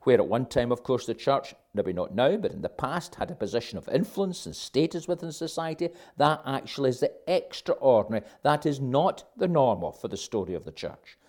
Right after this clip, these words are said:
But of course, we've been brought up in that environment. It's been like that for a number of generations, and so we come to believe that's the way things should be. The Bible would suggest, church history would suggest, the testimony of many people in the world today would suggest that that is not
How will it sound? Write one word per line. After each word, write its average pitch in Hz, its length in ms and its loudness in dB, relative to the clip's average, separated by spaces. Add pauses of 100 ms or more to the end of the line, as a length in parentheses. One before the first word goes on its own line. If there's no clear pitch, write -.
(280)
But 107 100 -6
of - 140 -6
course, 113 220 2
we've 107 220 -4
been 82 120 -10
brought 85 280 -4
up 131 140 4
in 123 120 2
that 135 200 -2
environment. 131 480 0
It's 151 80 -14
been 123 160 -2
like 104 160 -2
that 98 240 -2
for 85 120 -2
a 80 60 -6
number 117 280 0
of - 100 -10
generations, 92 680 -6
and 123 80 -6
so 131 180 0
we 117 160 -2
come 139 260 -4
to 131 140 -8
believe 107 320 -4
that's 107 240 -2
the 110 80 -4
way 95 160 -4
things 90 260 -6
should 98 260 -8
be. 160 300 -4 (360)
The - 80 -14
Bible 139 420 2
would 147 120 2
suggest, 151 640 -6 (160)
church - 400 -10
history 151 340 0
would 143 140 -2
suggest, 156 600 -6 (280)
the 101 80 -4
testimony 120 520 0
of 107 100 0
many 123 240 0
people 127 320 -2
in 127 60 -2
the 120 80 4
world 127 340 4
today 123 260 0
would 170 140 0
suggest 92 500 -4 (220)
that 104 140 -4
that 110 240 -2
is 104 160 -4
not 104 460 -2